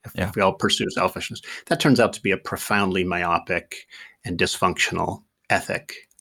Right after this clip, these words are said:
Speaker 1: Um, and you can actually reach some of the college students who are flirting with this Ayn Randian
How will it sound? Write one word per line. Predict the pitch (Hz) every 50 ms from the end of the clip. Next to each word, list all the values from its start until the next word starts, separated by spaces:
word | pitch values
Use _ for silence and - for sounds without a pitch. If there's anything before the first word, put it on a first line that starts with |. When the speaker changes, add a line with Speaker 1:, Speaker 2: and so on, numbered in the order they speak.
| - -
Speaker 1:
Um, | 110 107 101 107 -
and | 123 127 131
you | 135
can | 131 - 151
actually | 160 147 151 - - 110
reach | 101 101 107 120 120 120 - - - - - - - - _ _ _ _ _ _ _ _ _ -
some | - - - 127 113 110
of | 104 92
the | -
college | - - 104 98 95 87 -
students | - - 95 90 95 87 -
who | - - 95
are | 87 -
flirting | - - - 123 113 107 107 101 87 85
with | 87 - - - -
this | - 98 90 - - - - - - - - _ _ _ _ 285 220
Ayn | 110 101 98 95
Randian | 92 92 92 98 98 95 98 92 92 87 85 90 104